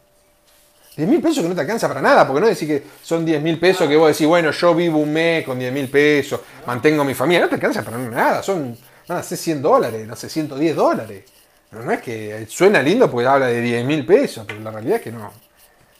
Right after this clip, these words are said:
Speaker 1: no es plata, no.
Speaker 2: Se puede invertir en otra cosa, ¿no? Para ayudar a la gente,
Speaker 1: No,
Speaker 2: ayudar a la gente, pero
Speaker 1: el, en el camino no es regalar, pero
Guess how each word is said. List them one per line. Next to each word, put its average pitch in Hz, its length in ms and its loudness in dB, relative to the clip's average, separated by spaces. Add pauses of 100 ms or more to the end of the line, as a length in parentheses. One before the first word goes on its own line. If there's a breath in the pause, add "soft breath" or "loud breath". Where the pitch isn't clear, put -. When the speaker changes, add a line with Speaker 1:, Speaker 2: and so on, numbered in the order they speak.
Speaker 1:
no - 100 -16
es - 40 -16
plata, 214 460 0
no. 113 300 -12 (1400)
Speaker 2:
Se 120 80 -20
puede 139 160 -12
invertir 131 240 -16
en 127 40 -12
otra 113 140 -16
cosa, 143 240 -20
¿no? 113 140 -20 (880)
Para 110 160 -10
ayudar 117 320 -8
a 110 80 -12
la 104 80 -16
gente, 98 920 -16
Speaker 1:
No, 190 380 -6
Speaker 2:
ayudar 226 340 -4
a 190 40 -4
la 190 60 -6
gente, 165 420 -10
pero 170 140 -12
Speaker 1:
el, 175 380 -2
en 202 200 -4
el 208 80 -6
camino 240 320 -4
no 233 140 -4
es 220 40 -4
regalar, 220 480 -4
pero 185 380 -6